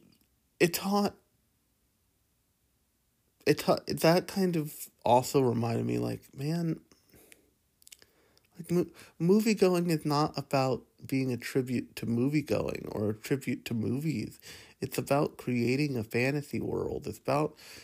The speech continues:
it's about entertainment. And so many people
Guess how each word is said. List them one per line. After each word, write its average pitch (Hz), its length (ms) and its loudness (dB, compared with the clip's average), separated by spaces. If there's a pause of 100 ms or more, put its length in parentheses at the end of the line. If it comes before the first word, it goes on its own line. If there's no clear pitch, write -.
(260)
it's - 160 -6
about 156 420 0
entertainment. - 1200 -6 (960)
And 127 400 2 (720)
so - 360 -2
many 156 540 2
people 120 840 -2